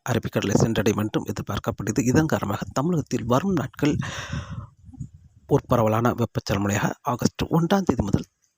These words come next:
பரவலாகவே வெப்பச்சலன மழை கிடைக்க வாய்ப்புள்ளது. அதிலும்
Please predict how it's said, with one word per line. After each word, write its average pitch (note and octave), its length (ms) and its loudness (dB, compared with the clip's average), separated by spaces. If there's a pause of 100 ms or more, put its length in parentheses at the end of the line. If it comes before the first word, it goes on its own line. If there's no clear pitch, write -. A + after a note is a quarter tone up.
(200)
பரவலாகவே G#2 560 4 (420)
வெப்பச்சலன - 480 0
மழை G#2 140 0
கிடைக்க - 400 -2
வாய்ப்புள்ளது. A2 380 4 (520)
அதிலும் A#2+ 360 2